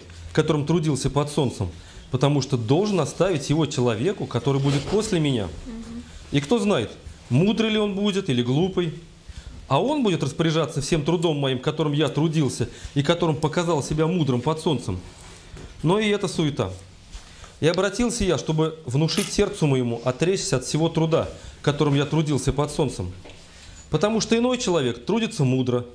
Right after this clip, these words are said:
Speaker 1: со знанием и успехом, а должен оставить все человеку, не трудившемуся в том, как бы часть его.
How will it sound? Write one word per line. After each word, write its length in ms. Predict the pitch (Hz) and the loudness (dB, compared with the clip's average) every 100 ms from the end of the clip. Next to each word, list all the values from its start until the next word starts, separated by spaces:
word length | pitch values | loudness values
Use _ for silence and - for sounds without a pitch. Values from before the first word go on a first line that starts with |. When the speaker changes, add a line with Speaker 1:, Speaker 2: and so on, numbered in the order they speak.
| - - - | -18 -18 -10
Speaker 1:
со 180 | - 202 | 0 2
знанием 440 | 160 165 160 156 | 4 2 2 -2
и 120 | 151 | 0
успехом, 680 | 190 202 - 143 143 139 127 - - - - - | 0 0 2 2 2 -2 -4 -8 -20 -20 -20 -2
а 120 | 127 | 0
должен 360 | 143 185 156 160 | 4 4 4 0
оставить 340 | 156 175 160 | 2 0 0
все 100 | - | -2
человеку, 560 | 156 160 170 190 139 101 - | -2 0 2 2 -2 -6 -2
не 140 | 151 | -2
трудившемуся 640 | 165 180 147 208 - 151 151 | 2 0 0 0 0 0 -2
в 60 | |
том, 260 | - 127 90 - - - | 0 0 0 -8 -16 -2
как 180 | 170 165 | 0 2
бы 120 | 165 | 2
часть 340 | 180 143 - | 2 0 0
его. 240 | 156 131 | 0 0